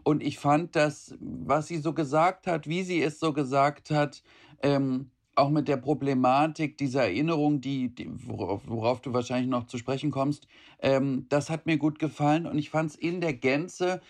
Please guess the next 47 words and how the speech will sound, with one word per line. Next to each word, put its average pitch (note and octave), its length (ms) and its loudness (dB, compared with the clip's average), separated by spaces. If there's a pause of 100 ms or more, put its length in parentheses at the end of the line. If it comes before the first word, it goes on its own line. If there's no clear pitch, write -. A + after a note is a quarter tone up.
(200)
ein D3+ 200 4
sehr D3 260 2
schönes D#3 500 0
Date D#3+ 320 2
und D#3 140 -4
vor D3+ 140 0
allen - 120 2
Dingen, D3 160 0
es G#2 120 -10
ist D3+ 180 -6
halt D#3 180 -2
nicht D#3 220 -4
so E3 80 -4
ein D#3 120 0 (520)
<laughs> F4 600 -4
immer D#3+ 260 4
Gekicher D#3+ 600 0
und D3+ 180 0
ge-, C3 140 0 (100)
wenn C#3+ 160 2
er C#3 140 4
dann C#3 200 0
kommt, D3+ 280 -2
sondern D#3+ 260 2
es D3+ 120 -2
war D3+ 160 0
tiefgründig F3+ 640 -4
und D3+ 160 0
es - 200 -6
waren, C#3 320 2
äh, A#2+ 240 -4
war B2+ 300 0
irgendwie B2+ 460 -2
ein, A#2+ 240 0
ein, A#2 280 -2
auch G#2 240 -4
ein A2+ 300 -2 (240)
kreatives D3 720 -2
Date, C#3 360 2 (280)
was - 240 -4
mir C#3+ 140 2
von C#3 220 -4
ihm D3+ 480 -2
sehr C3 220 0
gut C#3+ 180 -8
gefallen C3+ 500 -6
hat. - 280 -12